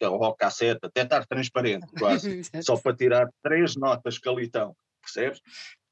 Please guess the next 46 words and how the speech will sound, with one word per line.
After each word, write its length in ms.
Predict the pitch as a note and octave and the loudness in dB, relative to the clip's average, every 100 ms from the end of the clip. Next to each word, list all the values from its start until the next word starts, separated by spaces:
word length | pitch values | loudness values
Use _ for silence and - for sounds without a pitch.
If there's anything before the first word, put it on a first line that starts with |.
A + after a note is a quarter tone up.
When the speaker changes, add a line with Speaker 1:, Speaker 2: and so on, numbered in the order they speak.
| _ _ - | _ _ 0
Speaker 1:
E 140 | D#3 | 4
na 140 | D#3+ | 4
tua 220 | E3 E3 - | 4 4 4
cabeça 380 | C#3+ E3 D#3+ | 4 4 4
aquilo 240 | D3+ D#3+ B2+ | 2 2 2
parece 360 | C#3 D3 D3 | 2 2 0
que 60 | - | -4
são 120 | D3+ | -4
cinquenta 480 | C3+ C3+ B2 C#3+ C#3 | -4 -4 -2 0 0
notas, 400 | B2 A2+ - F2 | 2 0 -2 -4
e 80 | G#2 | 0
dás 260 | C3+ D3 E3 | 2 2 2
ali 240 | E3+ F#3+ | 2 0
cinquenta 400 | E3+ E3+ E3 D#3 | -2 -2 -2 0
notas, 320 | D3 D#3 C#3 | 0 0 -4
batalhas 400 | C3+ C#3 C#3+ C3+ | -8 -4 -2 -2
naquilo, 240 | C3+ B2 A#2 | -4 -2 -2
quando 160 | G#2+ | -2
vais 200 | G#2 A2+ | 0 0
ver 180 | G#2+ A#2+ | 2 0
o, 80 | B2+ - _ _ - | 0 -8 _ _ -4
o 240 | A2+ A#2 B2+ | -2 2 2
original, 600 | B2+ B2 B2+ B2+ C#3 C3+ | 4 2 0 0 -2 -4
de 100 | - | -12
repente 340 | - D3 C#3+ - | -6 -4 -4 -8
são 140 | - | -6
só, 260 | C3+ D3+ A#2+ - | -2 0 0 -4
são 220 | - C3+ | -6 -4
só 180 | B2+ C#3+ | 0 0
três 280 | D#3 D3+ D3 | 0 -2 0
notas, 380 | F3 - F#2 - | 0 0 -4 -12
percebes? 400 | - G#2 A2+ - _ _ _ - | -8 -6 -6 -8 _ _ _ -4
Mas 160 | B2+ | -4
pensaste 420 | B2 C#3+ - C#3+ D3+ | 0 0 0 -2 -4
assim, 280 | C#3+ A2+ F2 _ _ - | -4 -4 -6 _ _ -8
"Epá, 240 | - A#2 | -2 -2
são 180 | - B2 | 0 -2
só 160 | B2 B2+ | 0 -2
três 220 | C#3+ C#3+ | -2 -2
notas, 240 | B2 A2+ | -2 -4
então 140 | A#2 D3 | -8 -6
peraí, 340 | - F3+ F3 | -4 0 0
então 240 | A2 F#2 F2+ | -2 -4 -4
isto 160 | - | -2
é 60 | C3 | -2
meu, 220 | D#3 B2+ | 0 -4